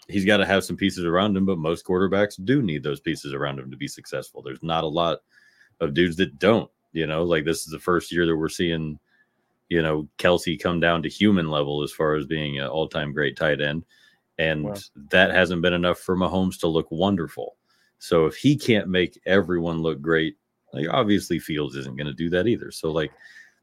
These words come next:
Speaker 1: put a good line around him, give him another pass catching weapon. Their running backs are gonna be fine because I, I think Roschon's gonna be good.
Speaker 2: Mm-hmm.
Speaker 1: I think Kmet's fine. Um, yeah, they just, they really need to address that offensive line. And th-, like I said, the defense played great the last month and a half. And I,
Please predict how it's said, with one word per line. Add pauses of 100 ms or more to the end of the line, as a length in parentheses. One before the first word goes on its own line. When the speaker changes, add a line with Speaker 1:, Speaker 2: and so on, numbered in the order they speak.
(180)
Speaker 1:
put
a
good
line
around
him, (160)
give
him
another
pass
catching
weapon.
Their
running
backs
are
gonna
be
fine
because
I,
I
think
Roschon's
gonna
be
good. (520)
Speaker 2:
Mm-hmm.
Speaker 1:
I
think
Kmet's
fine. (600)
Um,
yeah,
they
just,
they
really
need
to
address
that
offensive
line.
And
th-,
like
I
said,
the
defense
played
great
the
last
month
and
a
half.
And
I,